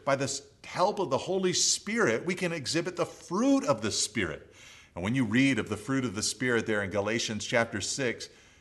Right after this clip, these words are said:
you'll discover the kinds of attributes that any workplace would admire. So I believe that Christians ought to excel in the workplace like Joseph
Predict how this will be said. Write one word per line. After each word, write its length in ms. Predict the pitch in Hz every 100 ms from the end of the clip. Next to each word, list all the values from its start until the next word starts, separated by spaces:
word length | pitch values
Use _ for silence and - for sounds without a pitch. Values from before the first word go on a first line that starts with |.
| _
you'll 240 | - 120 190
discover 480 | 220 - 156 151 147
the 100 | 143
kinds 440 | - 151 202 208
of 100 | 185
attributes 640 | 139 131 - 104 107 113 -
that 240 | 117 117 120
any 480 | 127 143 151 147 - - - 175
workplace 760 | 208 208 - 101 95 95 - - -
would 480 | 82 90 82 80 - - _ 78
admire. 600 | 78 73 73 73 69 - - _ _
So 140 | -
I 60 | 98
believe 500 | 117 101 95 92 - - _
that 140 | -
Christians 580 | - 143 147 - 85 78 -
ought 300 | 101 113 120
to 220 | - 110 101
excel 840 | 95 - - - 107 104 76 73 - _
in 100 | 98
the 80 | 98
workplace 640 | 87 113 135 - 80 82
like 240 | 95 92 82
Joseph 500 | - 110 127 80